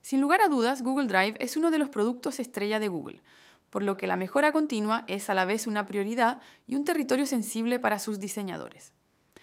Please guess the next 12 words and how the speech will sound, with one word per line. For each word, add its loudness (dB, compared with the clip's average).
A 2
la 8
hora 8
de 6
realizar 2
cambios 2
en -4
un -4
sistema -2
con -6
tantos -4
usuarios, -6